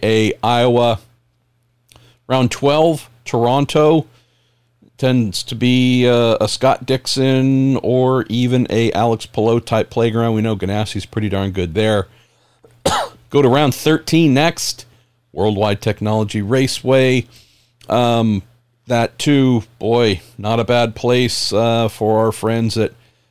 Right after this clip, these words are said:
Team Penske, although admittedly, I seem to recall a guy by the name of Scott Dixon going fairly well there as well. So, I mean, look, I know Iowa, without a doubt,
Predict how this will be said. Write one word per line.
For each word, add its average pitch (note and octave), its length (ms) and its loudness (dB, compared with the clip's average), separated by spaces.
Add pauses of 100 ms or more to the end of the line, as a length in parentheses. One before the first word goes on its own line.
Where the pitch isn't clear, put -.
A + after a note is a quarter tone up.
(140)
Team D3 260 0
Penske, C3 760 0
although B2 880 0
admittedly, C3+ 1040 -2
I A2 140 -10
seem A#2+ 360 -6
to B2 80 -4
recall A2+ 500 -4
a G#2+ 40 -6
guy G2 300 -4
by G2+ 140 -4
the G2 80 -4
name G2+ 280 -4
of G2 160 -8 (340)
Scott - 440 -6
Dixon A2+ 340 -4
going G#2+ 320 0
fairly A#2 480 -2
well A2 480 0
there A2 580 -2
as G2+ 320 -4
well. G#2+ 360 0
So, A2 400 0 (840)
I C#3+ 60 -10
mean, B2 140 2
look, A2+ 180 0
I A2 80 0
know C3+ 200 0
Iowa, B2+ 540 2
without G#2+ 300 -2
a G#2 60 0
doubt, F#2+ 400 -2